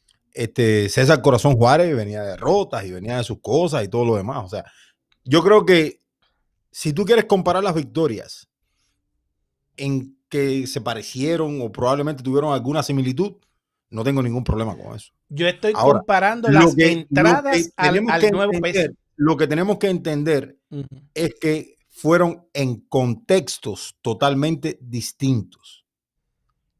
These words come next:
Speaker 1: Porque las victorias se pueden parecer, hay victorias que se parecen, una en Japón y una en Estados Unidos, pero los contextos son distintos.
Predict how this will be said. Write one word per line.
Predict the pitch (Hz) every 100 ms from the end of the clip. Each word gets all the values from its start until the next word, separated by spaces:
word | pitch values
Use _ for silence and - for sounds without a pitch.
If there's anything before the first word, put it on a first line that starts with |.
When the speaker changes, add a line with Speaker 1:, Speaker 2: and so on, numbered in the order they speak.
| _ _ _ _
Speaker 1:
Porque | 135 117 131 113 110 _ _ _ -
las | 123
victorias | 120 156 180
se | 175
pueden | 175 185
parecer, | 190 165 127 123
hay | 123
victorias | 131 - 143 139
que | 131
se | 131
parecen, | 127 127 117 127 - _ -
una | 117 143
en |
Japón | 131 113 147 143
y | 117
una | 123
en |
Estados | 120 135 135
Unidos, | 156 135 135 - _ _ _
pero | 127
los | 123 117
contextos | 127 110 147 147 135
son | 135
distintos. | 123 - 170 - - -